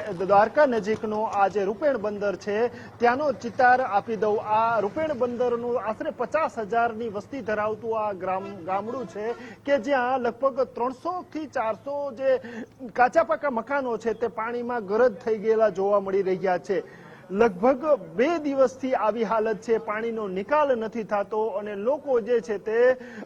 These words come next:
આ જ ઘરોમાં રહેવા મજબૂર બન્યા છે, કારણ કે ઉપરનો આશરો જે છે પરંતુ નીચેથી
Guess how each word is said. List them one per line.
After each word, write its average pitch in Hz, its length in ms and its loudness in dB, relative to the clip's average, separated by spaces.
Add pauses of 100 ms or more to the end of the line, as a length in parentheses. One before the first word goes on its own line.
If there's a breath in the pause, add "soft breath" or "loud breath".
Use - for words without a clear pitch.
(120)
આ 247 200 6
જ 320 120 -2
ઘરોમાં 233 460 0
રહેવા 214 520 4
મજબૂર 220 460 -4
બન્યા 190 380 -2
છે, 185 180 -6
કારણ 220 320 -4
કે 240 360 2 (260 loud breath)
ઉપરનો 269 400 2
આશરો 254 580 2 (240 loud breath)
જે 262 200 2
છે 254 460 0 (100)
પરંતુ 269 420 2
નીચેથી 240 800 0